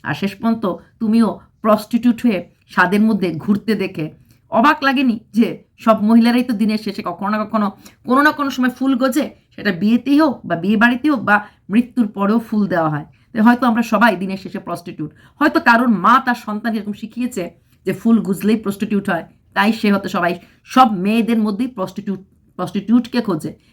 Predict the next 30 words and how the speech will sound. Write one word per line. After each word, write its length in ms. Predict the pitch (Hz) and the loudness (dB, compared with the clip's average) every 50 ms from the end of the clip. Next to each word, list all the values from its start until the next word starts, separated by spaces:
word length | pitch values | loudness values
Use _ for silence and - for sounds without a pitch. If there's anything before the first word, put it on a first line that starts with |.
| _ - | _ -6
কারণ 240 | - 190 185 175 | -4 -2 -2 -2
যার 160 | 151 - 185 190 | 0 0 0 0
স্ত্রী 400 | - - - - 254 285 320 320 | -2 -6 -6 0 2 2 2 2
তাকে 240 | - 240 226 - | 2 -2 -4 -4
সুখ 220 | 202 - - 247 233 | -6 -4 -2 0 0
দিতে 200 | 208 233 220 220 | 0 0 -2 -2
পারে 180 | - 185 175 175 | -4 -2 -4 -4
না, 80 | 185 196 | -4 -6
তাই 160 | - 285 285 | -2 -2 0
বাইরের 320 | 202 202 196 196 214 220 - | 2 2 2 2 2 -2 -4
থেকে 160 | 247 247 247 | -4 -4 -4
মহিলা 320 | 196 170 185 214 233 247 | -2 -2 0 0 2 2
এনে 220 | 247 233 220 196 175 - _ _ _ - - - | 2 2 0 -2 -4 -6 _ _ _ -20 -10 -4
ঘরে 240 | - 185 202 226 226 | 0 0 2 2 2
রেখে 260 | 196 208 202 254 240 | 0 0 0 0 0
দেয় 220 | 214 247 240 247 - _ _ _ _ _ _ - | 2 2 0 0 -2 _ _ _ _ _ _ -4
চাখার 480 | - 285 262 269 262 - 339 330 285 214 | 0 2 2 2 2 2 2 4 2 2
জন্য, 260 | 220 277 254 240 214 208 - - | -2 -2 -2 -2 -2 -4 -8 -6
চোখ 260 | 285 285 285 247 214 | -2 -2 0 0 -2
দিয়ে 220 | 208 196 269 269 247 | -2 -2 0 0 2
মাপার 420 | 220 220 226 226 - 233 214 190 | 2 2 2 2 2 -2 -2 -2
জন্য। 240 | - 202 180 175 160 151 - _ _ _ _ _ - | -4 -6 -6 -6 -8 -10 -10 _ _ _ _ _ -4
আর 100 | 208 220 | -4 -4
স্ত্রীর 380 | - - - - 311 330 269 | -4 -4 -2 0 0 2 4
জন্য 260 | 240 320 294 294 285 247 | 4 4 4 4 4 4
ঘরে 200 | 247 240 247 254 | 4 4 2 0
কিছু 160 | 254 247 277 | -2 -2 -4
জুনিয়র 400 | 208 190 233 240 254 277 285 269 | -2 0 0 0 0 0 0 -2
রেখে 220 | 247 262 254 247 220 | -4 -4 -4 -4 -4
দেয়, 240 | 208 202 190 196 | -2 -4 -4 -6